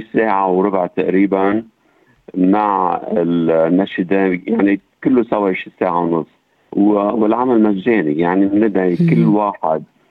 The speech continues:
Speaker 1: يجي يحضر مجانًا. والمقاعد ما بقى في كتير لأنه ثلاثمية شخص بس بساعة الصالة، فاللي بده يحجز ويجي يتصل فيي لأنه بعرف في مقاعد قليلة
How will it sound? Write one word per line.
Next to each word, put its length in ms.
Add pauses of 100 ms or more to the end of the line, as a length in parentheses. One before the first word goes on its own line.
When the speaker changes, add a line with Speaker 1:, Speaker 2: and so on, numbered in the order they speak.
(240)
Speaker 1:
يجي 420
يحضر 560 (400)
مجانًا. 760
والمقاعد 1120 (240)
ما 140
بقى 240
في 100
كتير 460
لأنه 640 (540)
ثلاثمية 460
شخص 300 (120)
بس 120 (160)
بساعة 540
الصالة، 440 (540)
فاللي 480
بده 540
يحجز 600
ويجي 600
يتصل 380 (120)
فيي 440 (440)
لأنه 280
بعرف 340
في 100
مقاعد 480
قليلة 380